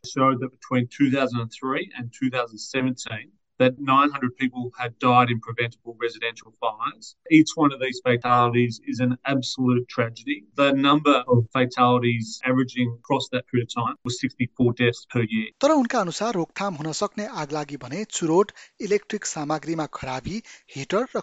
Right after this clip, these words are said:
Speaker 2: खुला रूपमा रहेका आगोका कारण भएको छ।
Speaker 1: Preventable residential fire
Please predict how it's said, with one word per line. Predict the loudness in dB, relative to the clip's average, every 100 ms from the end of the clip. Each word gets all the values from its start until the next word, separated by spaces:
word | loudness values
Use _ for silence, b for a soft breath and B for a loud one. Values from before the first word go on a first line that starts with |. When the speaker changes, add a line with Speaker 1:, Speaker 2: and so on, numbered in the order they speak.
| -8
Speaker 2:
खुला | -2 -2 -2
रूपमा | -4 -8 -10
रहेका | -12 -6 -6 -6 B _ -4
आगोका | -2 -2 -6 -12
कारण | -12 -12 -10
भएको | -10 -6
छ। | -4 -4 -6 _ _ _
Speaker 1:
Preventable | 0 0 0 -4 -4
residential | -2 2 2 2 -4 -8
fire | -2 -2